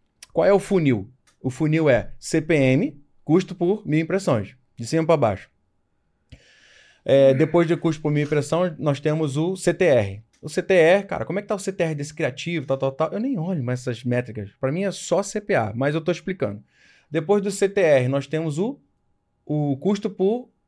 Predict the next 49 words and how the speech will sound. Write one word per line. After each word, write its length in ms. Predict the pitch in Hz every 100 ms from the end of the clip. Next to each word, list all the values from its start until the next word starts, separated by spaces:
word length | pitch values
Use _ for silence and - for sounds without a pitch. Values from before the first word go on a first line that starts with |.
| _ _
clique. 400 | 190 202 - - _ _ _ _ _ _
Então, 380 | 117 127 147 208
cara, 320 | 208 156 113
tá, 220 | 107 127 123
tá 120 | 156
chamando 280 | 165 180 180
muita 160 | 180
atenção? 440 | 160 151 135 220 160
Beleza, 320 | 196 202 131
mas 140 | 151
qual 180 | - 277
é 40 |
o 40 | 330
custo 320 | 202 185 156
por 220 | 156 151
clique? 340 | 151 107 92 - _ _ _ _ _ _ _
Quando 320 | 254 349 349
você 280 | 311 269 262
começa 580 | 254 226 185 196 220 220
a 20 |
ver 320 | 160 123 110
que 100 | 98
você 260 | 127 127 170
joga 440 | 120 135 165 208
lá 320 | 196 123 101 _ _ _ _ _ -
e, 160 | 160 160 147 -
é, 200 | 127 127
tipo, 240 | 123 151 127
dois 280 | 185 220
K, 360 | - 180 127 110 _ _ _
meia-noite, 800 | 127 202 226 170 139 - - - _ -
e 60 |
você 240 | 151 165 208
começa, 400 | 214 180 160 147
tipo, 180 | 156
sete 320 | 131 185 196 202
horas 100 | 190
da 120 | 185
manhã, 160 | 165
você 120 | 147 170
começa 440 | 175 165 190 190
a 20 |
ver 160 | 151 151
que 140 | 151
tem 240 | 143 143 139
custo 560 | - 202 233 - 202
por 320 | 196 196 - _
cliques 600 | 170 165 156 - - -
baixos, 800 | 123 139 156 160 - 113 - -